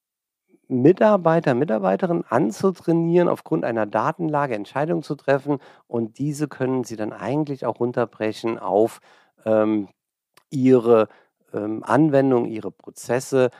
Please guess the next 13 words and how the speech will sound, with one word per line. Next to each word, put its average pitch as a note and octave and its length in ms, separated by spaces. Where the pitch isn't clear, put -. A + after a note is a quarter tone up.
dass A#2+ 200
aufgrund D#3+ 500
von A2 320
Daten D3 640
auf, G2 340
nehmen F#2+ 160
wir F2+ 40
mal F2 140
an, G2 160
bestimmter G2 500
Kunde, G3+ 420
bestimmtes A#2 580
Produkt, C#3+ 760